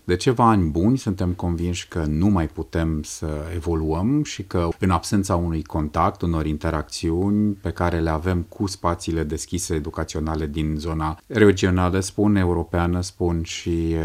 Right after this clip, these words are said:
globală, și o să vă dau și explicații de ce voi face această diferențiere. Asta înseamnă că orice criză pe care o resimțim la nivel global nu are cum să nu ne afecteze și pe noi la nivel național în educație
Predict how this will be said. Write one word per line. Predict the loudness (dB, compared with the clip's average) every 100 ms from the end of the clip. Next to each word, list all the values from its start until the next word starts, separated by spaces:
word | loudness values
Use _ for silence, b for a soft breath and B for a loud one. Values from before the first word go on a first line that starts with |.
| -2
globală, | -2 -2 0 0 0 -4
și | -6
o | -6
să | -4
vă | -2 -2
dau | -4 -4
și | -4
explicații | -4 -4 -2 0 0 -2
de | -4
ce | -2 -2
voi | 0 -2
face | -4 -4 -4
această | -4 -4 -4
diferențiere. | -4 -2 -2 -2 -2 0 -2
Asta | -2 0 2
înseamnă | 2 4 4 4
că | 4
orice | 4 4 -2
criză | 0 0 0 -4 -6
pe | -8
care | -2 0 2
o |
resimțim | 0 -2 -4 -4 -2 0
la | 0
nivel | -2 -4 -4
global | -4 -4 -2 -2 -2
nu | -2
are | -2 -2
cum | -4
să | -4 -2
nu | -2
ne | -2
afecteze | -2 -6 -4 -4 -4
și | -4 -4
pe | -2
noi | -2 -2
la | -4
nivel | -4 -4 -4 -2 -2 -4 -6 -8
național | -8 -8 -6 -6 -6 -2
în | -2
educație | 0 -2 -2 -2 0